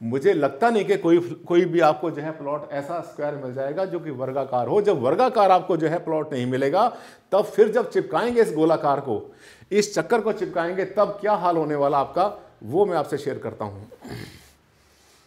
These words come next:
अब ये देखिए,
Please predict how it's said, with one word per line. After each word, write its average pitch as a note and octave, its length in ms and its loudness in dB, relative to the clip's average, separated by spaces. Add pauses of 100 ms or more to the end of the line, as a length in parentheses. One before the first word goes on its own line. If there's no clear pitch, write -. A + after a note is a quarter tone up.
(2000)
अब G3 140 4
ये G#3+ 80 6
देखिए, B2 520 -2